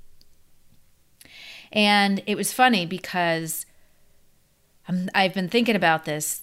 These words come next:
the answer to this question, you know, what is, what needs to be done? Like, what is what do you need to do that's necessary right now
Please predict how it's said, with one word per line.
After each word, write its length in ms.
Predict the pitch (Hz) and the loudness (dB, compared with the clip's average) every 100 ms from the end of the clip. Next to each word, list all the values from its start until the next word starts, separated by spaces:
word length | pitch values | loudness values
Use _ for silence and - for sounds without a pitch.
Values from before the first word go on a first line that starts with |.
| - | -8
the 80 | |
answer 340 | 160 180 175 170 | -6 -6 -6 -10
to 120 | - | -10
this 160 | 147 - | -12 -4
question, 580 | 330 370 - 139 139 - - _ _ | -2 0 -2 -4 -6 -14 -20 _ _
you 120 | 185 | -8
know, 160 | 180 170 | -4 -2
what 400 | 165 185 202 226 - - | -2 2 2 0 -6 -4
is, 720 | 202 190 160 156 156 - - - _ _ _ _ _ _ | 0 2 0 -4 -8 -10 -12 -16 _ _ _ _ _ _
what 340 | 180 196 247 - - - | 2 4 4 -2 -20 -8
needs 420 | 190 190 185 - | -4 -4 -4 -8
to 80 | - | -8
be 100 | 170 | -8
done? 300 | 175 156 143 | -4 -2 -2
Like, 220 | 147 151 | -8 -8
what 260 | 170 196 - | -2 0 0
is 260 | 262 233 - - _ | -4 -6 -8 -18 _
what 220 | - 208 220 | -8 -6 -4
do 80 | |
you 160 | 247 247 | -4 -2
need 320 | 208 185 185 | -2 -4 -8
to 120 | - | -10
do 560 | 156 - 170 151 - 87 - - - - _ | -12 -6 -4 -4 -8 -14 -18 -20 -20 -20 _
that's 280 | 165 156 185 | -8 -6 -8
necessary 1080 | 180 196 202 202 - - - - - - _ _ _ _ - | -4 -4 -4 -6 -8 -8 -10 -10 -12 -14 _ _ _ _ -6
right 340 | 170 170 208 | 0 2 0
now 460 | 214 160 139 143 | -4 -4 -6 -10